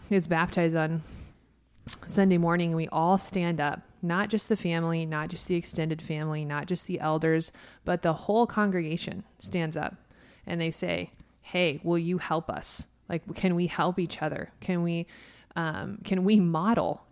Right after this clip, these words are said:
and can we live an example for what it looks like to surrender daily to Jesus Christ?" And so you think about that and how really that's kind of where learning <laughs> really takes root.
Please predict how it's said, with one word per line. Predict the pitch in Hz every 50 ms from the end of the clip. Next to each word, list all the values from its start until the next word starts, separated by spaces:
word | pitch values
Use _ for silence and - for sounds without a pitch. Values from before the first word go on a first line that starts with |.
| -
and | 190 190
can | 185 - 190
we | 190 180 165
live | 156 170 185 190
an | 190 185
example | 175 165 165 165 165 175 165 160 151 151 147
for | - - - 170
what | 165 165 165
it | 170 -
looks | - 160 160 - -
like | 156 151 -
to | - - 165
surrender | - - - 165 156 156 160 160 160 170 175 175 175 175
daily | 165 165 151 151 156 - - 160 - -
to | - 170
Jesus | 160 170 160 156 - 156 151 -
Christ?" | - - 165 - - 180 - - - - - - - - - - - - -
And | - 202 -
so | 226
you | 220 220
think | 220 240 226 -
about | 202 190 170 - -
that | 160 156 160 160 - -
and | 175 170 170
how | - 170 160 156 156
really | 156 160 175 196 226 269 285 254 208 185 170
that's | 170 - 180 190 202 -
kind | - - 269 302
of | 294 220 185
where | 180 175 175
learning | 160 156 156 156 156 160 165 170 180 202 214 214 - - _ _
<laughs> | - 170 - - - - - - - - - - - - - 208 180 -
really | 254 254 220 - - 254 240 226 - - - - - - - -
takes | - 170 190 170 - -
root. | 151 147 151 151 139 - - -